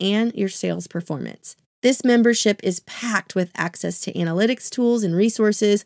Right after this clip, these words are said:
personalized coaching sessions, and a community of like-minded teacher sellers who are also eager to share their insights and experiences.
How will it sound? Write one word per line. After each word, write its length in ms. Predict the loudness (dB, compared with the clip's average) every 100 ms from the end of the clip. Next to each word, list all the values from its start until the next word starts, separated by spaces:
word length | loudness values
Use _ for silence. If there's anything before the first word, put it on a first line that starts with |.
| -8 -20 -20 -2
personalized 720 | 2 2 2 4 4 2 0
coaching 360 | 0 0 2 2
sessions, 520 | 2 0 2 0 0 -2
and 300 | 0 0 -2
a 80 | -6
community 480 | 0 2 4 4 2
of 160 | 0
like-minded 520 | -2 -4 -2 -2 -2
teacher 280 | -2 -4 -4
sellers 460 | -4 -2 0 -2 -6 -16 -20 _
who 120 | 0 2
are 160 | 2 4
also 320 | 4 4 2
eager 260 | 2 2 2
to 80 | 0
share 360 | -2 0 0 0
their 300 | 0 0 2
insights 480 | 0 0 -2 -4 -6
and 80 | -8
experiences. 880 | -6 -4 -4 -4 -8 -14 -14 -16